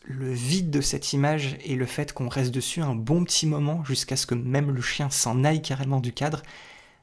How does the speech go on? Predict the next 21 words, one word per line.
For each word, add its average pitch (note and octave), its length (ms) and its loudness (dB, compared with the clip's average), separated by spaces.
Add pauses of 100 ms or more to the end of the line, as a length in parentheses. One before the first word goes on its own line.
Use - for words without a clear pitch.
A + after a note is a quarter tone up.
(120)
bah, C#3+ 180 0
ça C#3 140 4
lui C3+ 120 6
donne E3 180 4
une C3+ 160 4
vraie B2+ 300 2
puissance D#3+ 480 0
et D3 40 -2
je - 80 -2
trouve - 160 -6
que C#3 100 -4
ça C#3 140 -4
résume C3+ 340 2
entièrement D#3+ 500 4
tout D#3+ 160 -2
le D#3 40 4
discours C3+ 320 0
du B2 80 0
film D#3 220 0
sur, C3+ 340 0
euh, B2 40 -2